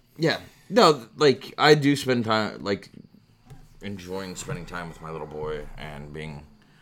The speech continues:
able to spend time with my wife and kid. There are days where I would like to go hide in the woods for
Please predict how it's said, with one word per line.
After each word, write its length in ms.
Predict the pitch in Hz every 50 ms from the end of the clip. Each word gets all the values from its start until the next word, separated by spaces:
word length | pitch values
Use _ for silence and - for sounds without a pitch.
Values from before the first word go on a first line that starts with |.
| _ _ _ _ - _ _ _ _
able 160 | - 85 80
to 60 | 78
spend 260 | - - 85 82 80 76
time 180 | 78 80 78 76
with 120 | 71 -
my 100 | 73 73
wife 260 | 73 73 73 73 76 73
and 140 | 69 67
kid. 380 | 65 76 69 69 69 71 69 67 - _ _ _ _ _ _ _ _ _ _ _ _ _ _ _ _ _ _
There 120 | - 82 82
are 60 | 78
days 260 | 76 78 78 73 71
where 340 | 76 76 76 73 71 67 - -
I 180 | - 62 64 62 65 -
would 180 | 69 69 69 - _ _ - _ _ _ _ _ _ _ _ _
like 180 | - 76 73 -
to 80 | - -
go 180 | - 82 80 73
hide 240 | 67 76 73 73 71
in 80 | 71
the 80 | 69 71
woods 280 | 73 73 69 69 67 -
for 300 | - - 71 71 71